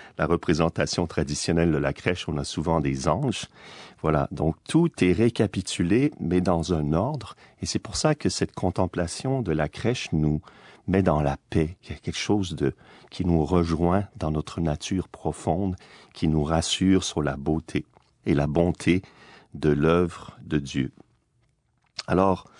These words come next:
en effet, Paul continue donc au deuxième, euh, deuxième lettre aux Corinthiens, chapitre cinq, verset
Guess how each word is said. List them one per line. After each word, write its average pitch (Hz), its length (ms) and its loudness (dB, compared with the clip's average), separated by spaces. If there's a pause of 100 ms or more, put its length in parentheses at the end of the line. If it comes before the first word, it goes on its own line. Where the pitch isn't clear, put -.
(440)
en 80 120 2
effet, 92 320 4
Paul 95 300 2
continue 87 520 2
donc 90 280 0
au 71 60 2
deuxième, 78 560 0
euh, 69 160 -2
deuxième 78 320 0
lettre 82 200 0
aux 80 60 -2
Corinthiens, 78 480 -2
chapitre - 540 -8
cinq, 82 320 0
verset 67 380 -4